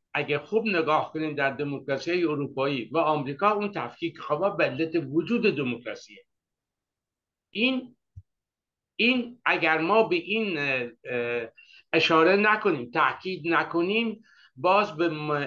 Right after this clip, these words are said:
اه، مبهم، ناروشن و آمادگی داریم به سمت یه، اه، دیکتاتور دیگه، به یه شکل دیگه بریم.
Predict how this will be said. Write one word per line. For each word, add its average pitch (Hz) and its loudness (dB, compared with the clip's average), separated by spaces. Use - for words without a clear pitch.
اه، 135 0
مبهم، 170 2
ناروشن 160 2
و 131 -6
آمادگی 160 2
داریم 196 0
به 165 -4
سمت 180 -2
یه، 202 2
اه، 135 -6
دیکتاتور 147 0
دیگه، 160 4
به 180 0
یه 180 2
شکل 180 0
دیگه 120 -6
بریم. 101 -10